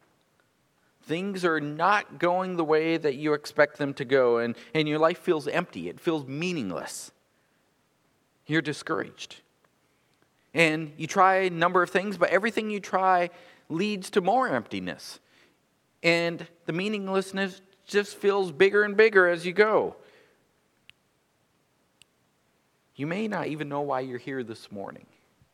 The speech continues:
other than it, it seemed like the thing to do because today's Easter Sunday, and at least on Easter and Christmas, you know you should be in church. Maybe you're here today because you know it will make somebody else in your family happy by, by your presence. So you're here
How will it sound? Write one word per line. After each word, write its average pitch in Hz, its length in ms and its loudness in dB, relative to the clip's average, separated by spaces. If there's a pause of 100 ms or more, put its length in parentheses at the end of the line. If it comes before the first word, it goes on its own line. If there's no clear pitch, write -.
(680)
other 139 320 2
than 127 180 0
it, 95 240 -8
it 131 160 -6
seemed 156 300 -10
like 151 160 -4
the 120 100 -8
thing 143 220 -4
to 135 100 -6
do 131 180 -2
because 123 360 -6
today's 127 440 -4
Easter 127 380 -6
Sunday, 131 420 -2
and 117 120 0
at 90 120 -6
least 139 240 -8
on 131 140 -2
Easter 135 280 -6
and 135 120 -4
Christmas, 143 480 -4 (240)
you 127 140 -6
know 135 180 0
you 123 100 -4
should 123 220 -8
be 123 120 -4
in 117 100 -6
church. - 560 -12 (840)
Maybe 196 260 0
you're 170 100 -2
here 160 160 0
today 147 280 0
because 147 380 -4
you 147 140 -6
know 160 180 2
it 165 60 -4
will 165 140 2
make 156 360 -4 (220)
somebody 170 420 0
else 160 300 2
in 139 60 -10
your 131 120 0
family 131 360 -2
happy 120 360 -2
by, 107 240 2
by 113 140 0
your 113 180 0
presence. 95 540 -2
So 135 100 0
you're 127 180 0
here 170 260 2